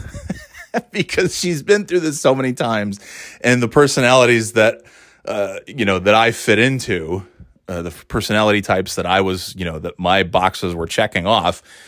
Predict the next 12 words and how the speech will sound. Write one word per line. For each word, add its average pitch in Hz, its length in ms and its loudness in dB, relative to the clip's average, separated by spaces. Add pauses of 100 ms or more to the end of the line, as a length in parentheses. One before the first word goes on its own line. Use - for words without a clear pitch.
(600)
is 117 180 4
such - 380 2
that 110 180 2
she - 220 -4
could 175 160 -2
just 143 340 -2
say, 127 460 4 (840)
"So - 220 4
I'm 190 140 2
guessing 202 360 0
you've 175 240 0
had 127 760 -2